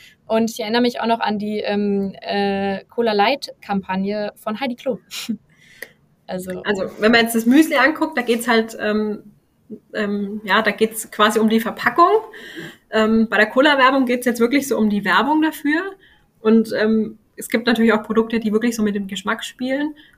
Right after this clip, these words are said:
Speaker 2: Es gibt zum Beispiel bestimmte Männertees, die, ähm, einfach herber schmecken. Und, ähm, Tee für die Frau, die halt, äh, einfach süßlicher schmecken.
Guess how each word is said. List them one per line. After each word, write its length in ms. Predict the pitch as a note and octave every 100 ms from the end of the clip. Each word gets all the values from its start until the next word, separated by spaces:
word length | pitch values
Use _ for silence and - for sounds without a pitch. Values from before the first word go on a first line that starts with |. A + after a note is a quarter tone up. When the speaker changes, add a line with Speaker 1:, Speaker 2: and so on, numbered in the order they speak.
| -
Speaker 2:
Es 120 | G#3
gibt 160 | - -
zum 100 | G#3+
Beispiel 320 | F#3+ G3 A3+
bestimmte 360 | A3 G#3+ G#3 G3+
Männertees, 920 | G3 G#3+ F3+ - F#3+ G#3+ B3+ - -
die, 300 | G#3+ G#3 -
ähm, 320 | G3 F#3+ F#3+ -
einfach 260 | G3+ G3 -
herber 340 | G3 A3+ B3+
schmecken. 500 | C4+ A#3+ B3 D4+ D#4 E4+ _ _ - _ _
Und, 320 | - A3 G#3+ -
ähm, 420 | G3+ G#3 G3+ G3 - - - -
Tee 200 | A3+ A#3+
für 120 | A#3
die 120 | G#3
Frau, 340 | - F#3 G3+
die 180 | A3+ A3+
halt, 180 | G#3 -
äh, 140 | G#3+ G#3 - _
einfach 280 | - G3 G3+
süßlicher 420 | G#3 A3 G3+ F#3+
schmecken. 480 | F3+ F#3 F#3 F#3+